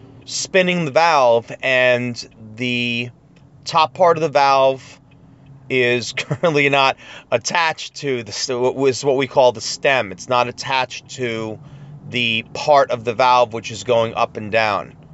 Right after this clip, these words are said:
No, it's okay. It's all right. Okay, now some time is gonna need to be spent. I need to take the valve out. You can probably figure out, obviously, this must be a brass instrument. Okay, now we take it out.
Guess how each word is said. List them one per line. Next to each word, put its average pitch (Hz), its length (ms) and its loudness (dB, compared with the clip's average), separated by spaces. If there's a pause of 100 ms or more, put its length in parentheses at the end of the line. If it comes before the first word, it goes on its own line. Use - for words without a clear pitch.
(200)
No, 127 240 4
it's 196 140 0
okay. 262 640 0
It's 127 220 -4
all 190 140 4
right. 110 280 0 (1400)
Okay, 101 200 -14
now 104 380 0
some 107 260 -14
time 101 320 -6
is 98 100 -10
gonna 101 180 -10
need 101 240 -10
to 92 60 -16
be 92 120 -16
spent. 151 520 0
I 104 120 -10
need 113 180 -8
to 98 60 -20
take 110 320 -8
the 113 80 -12
valve 101 420 0
out. 117 320 2 (420)
You 90 100 -20
can 104 100 -18
probably 107 260 2
figure 104 300 -4
out, 110 200 2 (320)
obviously, 110 540 -4
this 98 200 -14
must 101 240 -10
be 95 100 -12
a 92 60 -10
brass 156 360 0
instrument. 143 640 -8 (2000)
Okay, 113 220 -8
now 101 160 -4
we 95 80 -6
take 98 300 -6
it 101 80 2
out. 123 280 4